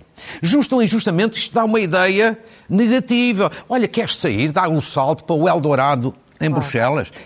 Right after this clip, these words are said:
Speaker 1: Até, até pode ser injusto, mas é a ideia que passa para o imaginário coletivo. E esta ideia é má.
Speaker 2: E lembramos o que aconteceu
Speaker 1: Desgasta.
Speaker 2: com Durão Barroso.
Speaker 1: Com certeza. E, e, portanto, esta, tal como aconteceu com Durão Barroso, esta ideia desgasta.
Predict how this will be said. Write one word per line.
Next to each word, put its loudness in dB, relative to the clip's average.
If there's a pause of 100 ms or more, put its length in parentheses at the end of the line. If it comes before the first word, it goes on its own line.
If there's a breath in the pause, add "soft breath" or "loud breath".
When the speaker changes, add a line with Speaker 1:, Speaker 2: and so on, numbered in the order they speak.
(320 loud breath)
Speaker 1:
Até, -8
até -6
pode -2
ser 0
injusto, 0
mas -4
é -2
a 0
ideia -2
que -12
passa -2
para 0
o -2
imaginário 0
coletivo. 0 (420 loud breath)
E 0
esta -2
ideia 0
é 0
má. 0 (140)
Speaker 2:
E -2
lembramos -2
o -8
que -8
aconteceu -2
Speaker 1:
Desgasta. -2
Speaker 2:
com 0
Durão 0
Barroso. -2
Speaker 1:
Com 4
certeza. -4
E, -2 (120)
e, 0
portanto, -4
esta, -10 (200)
tal -4
como -6
aconteceu -4
com -4
Durão -2
Barroso, -4
esta -4
ideia -4
desgasta. -4